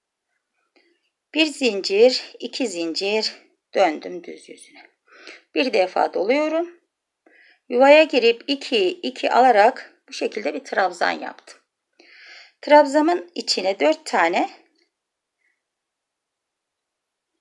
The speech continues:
bu şekilde aynı yaprakta olduğu gibi yapıyoruz tomurcuk.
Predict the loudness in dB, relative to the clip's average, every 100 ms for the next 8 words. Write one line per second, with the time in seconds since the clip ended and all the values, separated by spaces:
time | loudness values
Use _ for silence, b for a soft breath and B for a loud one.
0 | -14 0 2 2 0 0 0 2 0 0
1 | -4 -6 -2 -2 -2 -4 -8 -8 -8 -8
2 | -6 -6 -6 -8 -10 -8 -10 -14 -16 -16